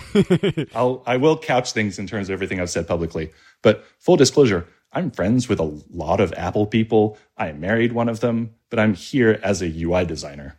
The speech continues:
Speaker 2: Like, I've pored over these videos, <laughs> and so not here as a spy. I'm just here to,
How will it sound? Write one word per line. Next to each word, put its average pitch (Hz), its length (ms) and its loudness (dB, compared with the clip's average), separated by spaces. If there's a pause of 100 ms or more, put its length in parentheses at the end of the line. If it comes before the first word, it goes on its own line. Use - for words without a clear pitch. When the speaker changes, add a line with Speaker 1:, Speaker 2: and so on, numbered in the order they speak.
Speaker 2:
Like, 87 280 -4
I've 95 200 -2
pored 113 240 6
over 85 180 -2
these 85 180 -4
videos, 92 800 -2
<laughs> - 60 -14
and 87 340 0
so 87 420 -2 (760)
not 117 280 6
here 107 220 6
as 92 120 0
a 87 40 -8
spy. 82 340 -2
I'm 76 140 -6
just 82 180 -6
here 82 160 -2
to, 76 160 -8